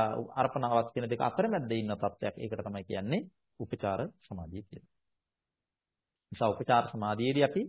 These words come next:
සිත එකඟයි. හැබැයි අපි තාම ඉන්නේ කාමාවචර සිත්වල. අපේ සිත සම්පූර්ණ අර්පණා සිතකටපත් වෙන්නේ නැහැ.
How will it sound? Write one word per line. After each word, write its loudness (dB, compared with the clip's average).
සිත -2
එකඟයි. 8
හැබැයි 8
අපි 0
තාම 2
ඉන්නේ -2
කාමාවචර 0
සිත්වල. 6
අපේ 4
සිත -2
සම්පූර්ණ 0
අර්පණා 0
සිතකටපත් -6
වෙන්නේ -4
නැහැ. 0